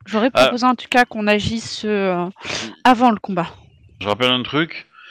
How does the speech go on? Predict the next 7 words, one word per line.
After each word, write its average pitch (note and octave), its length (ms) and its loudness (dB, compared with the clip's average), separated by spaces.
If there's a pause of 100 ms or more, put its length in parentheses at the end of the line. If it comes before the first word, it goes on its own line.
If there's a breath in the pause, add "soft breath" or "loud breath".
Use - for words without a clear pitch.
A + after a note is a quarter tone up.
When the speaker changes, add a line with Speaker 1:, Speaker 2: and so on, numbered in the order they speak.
(340 loud breath)
Speaker 2:
euh, D2 140 -12
c'est A2+ 240 0
que A2 120 -2
l'ultimatum C3 720 0
avec A2+ 260 -2
les A2+ 120 -2
vampires, A#2 600 0